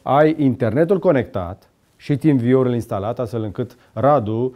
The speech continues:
sau un nepoțel sau un prieten să-ți, uh, administreze televizorul de la distanță. Mai sunt și câteva jocuri, vă spuneam,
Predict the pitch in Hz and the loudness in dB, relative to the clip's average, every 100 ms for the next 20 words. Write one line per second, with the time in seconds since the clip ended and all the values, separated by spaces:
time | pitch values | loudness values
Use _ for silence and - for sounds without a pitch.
0 | _ _ - 165 151 139 113 - 101 87 | _ _ -2 2 2 0 -2 -4 -8 -2
1 | 127 139 147 147 - - - _ - - | 2 2 2 -4 -14 -20 -20 _ -20 -20
2 | _ _ _ _ - 156 127 131 135 151 | _ _ _ _ 0 0 2 4 4 6
3 | 165 165 160 - _ _ - 147 - 139 | 6 4 2 -4 _ _ -2 -2 0 2
4 | 131 123 117 123 120 120 139 127 131 113 | 4 2 0 -2 -2 -2 0 0 0 -2
5 | - _ 135 131 107 123 120 104 117 113 | -12 _ 2 2 2 0 0 0 0 0
6 | 107 - 107 90 104 117 139 135 135 - | -4 -6 -8 -6 -12 -6 -4 -4 -4 -4
7 | 107 107 120 170 160 147 - 143 170 180 | -2 -2 -2 -2 0 0 -2 -2 0 0